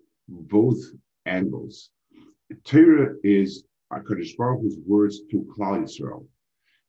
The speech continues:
So we have HaKadosh Baruch Hu's words as they are, and we have the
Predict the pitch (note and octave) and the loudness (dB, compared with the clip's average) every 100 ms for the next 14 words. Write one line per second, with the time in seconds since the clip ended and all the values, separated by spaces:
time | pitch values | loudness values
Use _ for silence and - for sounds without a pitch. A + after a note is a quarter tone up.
0 | _ G#2 - G#2 G2 G2+ F#2+ G#2 G2+ A2 | _ -16 -4 2 2 2 2 2 2 -2
1 | G2+ G2 E2 G2 G2+ F2+ D#2+ F2 G2 - | -2 -4 -6 -4 -4 -4 -4 2 2 0
2 | - D#2+ E2 - D2 D2 C3 D#3 - _ | -8 -8 -8 -8 -4 -2 -4 -6 -14 _
3 | _ _ _ _ G2 G2+ G2+ F#2+ A#2 A#2 | _ _ _ _ -2 2 2 -2 -4 -4
4 | A#2 G2+ - | -4 -4 -10